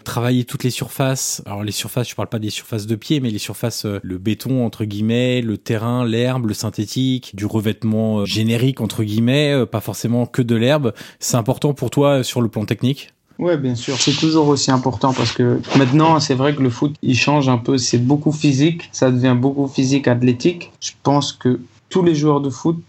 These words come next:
Speaker 2: en tout cas, moi, ce que je pense, c'est que c'est vraiment important le, le futsal pour, euh, pour tout, pour la technique.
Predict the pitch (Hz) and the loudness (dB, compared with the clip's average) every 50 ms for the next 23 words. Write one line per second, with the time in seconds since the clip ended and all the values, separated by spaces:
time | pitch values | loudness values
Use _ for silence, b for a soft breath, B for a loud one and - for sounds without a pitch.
0 | _ - 143 135 120 - 135 - 143 147 147 139 131 135 135 131 - - 127 - | _ 0 0 0 0 0 -2 0 2 2 2 2 2 0 0 -2 -4 -8 -8 -6
1 | - 139 139 139 - 123 117 - - 123 113 117 120 131 135 127 127 - 123 113 | -4 -4 -2 -2 -2 -4 -2 0 0 2 4 4 4 4 2 2 0 -2 -6 -4
2 | - 123 120 120 117 117 117 120 117 117 113 113 - - 117 - - 120 117 117 | -2 0 2 2 2 2 2 2 2 2 2 0 -2 -6 -4 -2 0 2 2 2
3 | 117 117 117 113 110 113 110 110 113 - - 113 104 - - - 127 - - 113 | 2 2 2 2 4 2 2 0 -2 -4 -6 -6 -6 -4 -2 -2 -2 0 -2 -4
4 | - 120 113 - 117 117 113 117 - 117 117 - 127 120 120 120 120 | -4 -2 0 2 2 2 2 2 0 -2 0 2 4 4 4 4 2